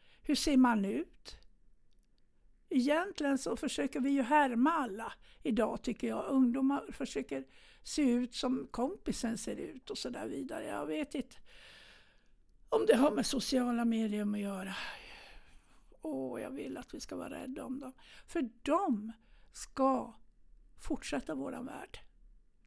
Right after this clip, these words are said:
Det är därför det är viktigt att de måste få komma fram.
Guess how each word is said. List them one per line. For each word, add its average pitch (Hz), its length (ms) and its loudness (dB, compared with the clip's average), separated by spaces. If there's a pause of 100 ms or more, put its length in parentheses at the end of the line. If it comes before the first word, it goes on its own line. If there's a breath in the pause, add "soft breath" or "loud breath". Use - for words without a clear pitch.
Det 294 100 0
är 269 40 0
därför 302 360 2
det 269 100 2
är 262 40 2
viktigt - 680 -2 (240 soft breath)
att - 160 -4
de 285 100 2
måste 269 300 0
få 254 140 -6
komma 240 300 -4
fram. - 300 -10